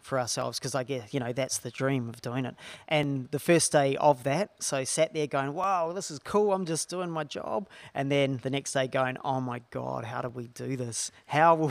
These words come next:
we not working this full time?" It was just, the amount of work just suddenly increased. We do masterclasses where we stand in front of the still and do a bit of a presentation, gin flights and cocktails, and some of the,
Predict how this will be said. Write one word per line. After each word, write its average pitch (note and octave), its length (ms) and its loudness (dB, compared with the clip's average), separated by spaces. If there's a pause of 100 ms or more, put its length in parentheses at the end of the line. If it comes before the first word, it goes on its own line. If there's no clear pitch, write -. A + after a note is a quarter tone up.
we D#3 140 2
not F3 360 2
working E3 380 2
this C#3 160 -4
full C#3 160 -6
time?" C3 340 -2
It - 80 -10
was C3+ 160 -10
just, - 320 -6 (280)
the C#3+ 60 -2
amount C#3 260 4
of B2 60 0
work C3 240 4 (120)
just - 240 0
suddenly A#2+ 400 0
increased. B2 540 0 (260)
We C#3 80 -8
do C#3 140 -2
masterclasses D3 960 -2
where B2+ 220 -2
we B2+ 100 -4
stand C3 320 -2
in B2+ 80 -4
front C3+ 180 0
of B2+ 60 -4
the A#2+ 60 -6
still C#3 320 0
and C3 120 -2
do C3+ 120 2
a C3 40 2
bit B2+ 120 0
of A#2+ 80 -8
a B2 60 -8
presentation, D3+ 680 -4 (380)
gin D#3 220 4
flights D#3 580 2
and C#3 300 -4
cocktails, A#2+ 580 -6
and C3+ 100 -6
some C3+ 220 0
of C3 60 -2
the, B2+ 240 -4